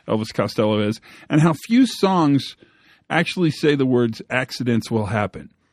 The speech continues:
which is exactly the direction we're gonna go with today's podcast. So today's podcast is one that, uh, is a bit controversial, but it's important for us to think about. And I wanna kick it around with you guys today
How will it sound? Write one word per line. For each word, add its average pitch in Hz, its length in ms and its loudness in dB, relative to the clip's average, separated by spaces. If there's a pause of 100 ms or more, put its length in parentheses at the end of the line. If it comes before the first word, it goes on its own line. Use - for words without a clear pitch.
(520)
which 147 240 4
is 135 160 0
exactly 151 1080 0 (320)
the 131 140 -2
direction 123 880 0
we're 139 140 -2
gonna 143 180 4
go 120 460 2 (420)
with 127 220 2
today's 120 360 0
podcast. 101 680 -8
So 139 120 2
today's 262 580 2
podcast 123 840 -4 (640)
is 135 340 2
one 165 440 4
that, 139 280 0
uh, 107 280 -6 (280)
is 123 240 0
a 120 60 -4
bit 180 340 2
controversial, 139 1080 -2 (360)
but 135 100 2
it's 135 160 0
important 143 460 0
for 156 100 0
us 143 120 -2
to 117 80 -8
think 156 220 -2
about. 101 280 -8
And 127 120 -4
I 147 80 2
wanna 240 300 2
kick 254 300 -6
it 196 40 -2
around 202 340 0
with 151 140 2
you 131 120 -2
guys 110 280 0
today 110 360 -2